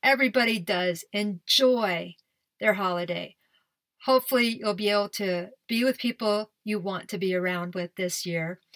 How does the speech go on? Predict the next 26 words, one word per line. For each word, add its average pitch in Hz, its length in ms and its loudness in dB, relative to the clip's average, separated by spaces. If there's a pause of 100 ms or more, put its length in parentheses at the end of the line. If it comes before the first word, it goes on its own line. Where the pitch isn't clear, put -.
(460)
Don't 233 300 4
skip - 320 0
breakfast. 214 560 2 (160)
If 185 160 -6
you 190 100 -6
do 269 280 2
the 254 100 2
turkey 240 380 0
trot, 214 380 0 (180)
have 302 240 4 (100)
fun. 175 380 -4 (960)
Enjoy 220 400 4
the 202 80 0
sweet 311 320 0
potatoes, 262 580 2
the 220 60 -2
white 233 320 0
potatoes, 226 540 -4
the 220 160 -4
vegetables, 208 680 -4
the 208 120 -4
stuffing, 190 520 -4
the 190 80 -8
cranberry 262 600 0
sauce, 202 420 -2
and 185 140 -6